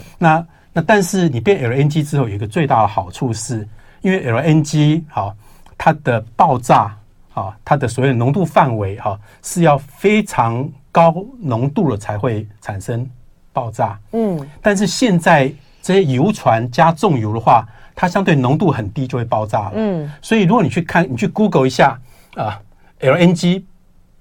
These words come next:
Speaker 1: 油槽，啊，除槽爆炸，或者L N G，啊，或者是油槽爆炸，你 Google 一下油槽爆炸，你发现最近所有的爆炸大概都是油槽在爆炸。
Speaker 2: 嗯，嗯，
Speaker 1: 啊，包含科威特啦等都。
Speaker 2: 嗯。嗯，嗯。
Speaker 1: 所以反过来讲，以后油轮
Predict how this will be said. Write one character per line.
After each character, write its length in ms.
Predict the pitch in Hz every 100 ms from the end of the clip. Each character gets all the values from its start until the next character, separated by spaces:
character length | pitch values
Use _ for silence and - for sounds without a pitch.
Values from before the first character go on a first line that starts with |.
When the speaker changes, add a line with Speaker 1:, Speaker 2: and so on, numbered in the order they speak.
| -
Speaker 1:
油 200 | 135 165
槽， 320 | - 120 135
啊， 180 | 139 113 - -
除 180 | - -
槽 140 | 147
爆 240 | 143 165 147
炸， 220 | 156 123
或 140 | -
者 80 | 135
L 160 | 113 131
N 140 | 151
G， 300 | 147 151 165 -
啊， 100 | 139
或 160 | 131 151
者 80 | 110
是 160 | 117
油 160 | 120 135
槽 160 | 120
爆 180 | 113 135
炸， 120 | 127 123 - -
你 120 | 127
Google 340 | - 220 180
一 20 | 151
下 120 | 156
油 140 | 139
槽 160 | 147 123
爆 240 | 120 147
炸， 240 | 135 131 - - -
你 100 | 135
发 220 | - 180
现 300 | 180 196 139 - - -
最 160 | 247
近 160 | 208 202
所 320 | 151 - 185
有 140 | 170 117
的 80 |
爆 280 | 107 190 156
炸 200 | 147 135
大 200 | 127 151
概 120 | 143
都 120 | 123 127
是 60 |
油 140 | 113 127
槽 160 | 127
在 140 | 113 113
爆 200 | 120 104
炸。 240 | 101 101 170
Speaker 2:
嗯， 260 | 175 143 -
嗯， 120 | 165
Speaker 1:
啊， 80 | 147
包 120 | 135
含 100 | 123
科 180 | - 143
威 140 | 139
特 220 | 131 151
啦 180 | 123 107
等 180 | 104 104
都。 120 | 104
Speaker 2:
嗯。 20 |
嗯， 360 | 160 196 202 202
嗯。 40 |
Speaker 1:
所 100 | 175
以 220 | 214 160 - _ -
反 220 | - 135
过 120 | 233
来 80 | 202
讲， 240 | 156 104
以 140 | - 113
后 240 | - 175
油 280 | 120 127 202
轮 320 | 151 113 117